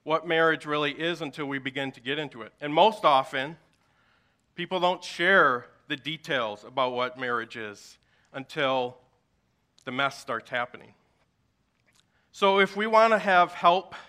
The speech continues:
for change, if we want to start to change our point of view, our perspective, we need to have hope. But what I realized is I was looking for hope in the wrong places in my story.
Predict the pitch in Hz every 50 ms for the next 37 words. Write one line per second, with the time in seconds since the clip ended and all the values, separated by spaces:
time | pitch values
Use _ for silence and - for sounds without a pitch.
0 | _ _ _ - 165 147 - - - 175 165 147 127 117 110 110 - 135 131 -
1 | 156 143 151 156 170 196 196 196 - - - - - 175 170 170 160 - _ -
2 | 160 - - - 170 156 160 165 160 160 165 151 - 147 139 135 - - 160 147
3 | 147 147 131 123 135 135 135 131 127 120 123 - - 139 - - - 143 127 -
4 | - - - 110 110 _ _ _ _ _ - - - - - _ _ _ - 147
5 | 151 165 185 185 160 180 139 170 160 143 139 135 - - - 156 135 117 - -
6 | _ _ _ _ _ _ _ _ _ _ _ _ _ - - - - _ _ _
7 | _ _ - 151 151 156 160 160 175 190 180 180 190 196 202 202 190 175 160 151
8 | 143 139 135 - - - - 160 160 151 143 143 135 135 135 - - - _ -
9 | 147 160 180 190 190 - 175 180 175 - 180 147 - 160 147 - 165 151 143 139
10 | - - - 151 143 135 131 127 127 120 117 113 117 - - 135 123 123 - -
11 | 98 95 - - 127 120 120 113 113 113 - - 139 127 117 110 98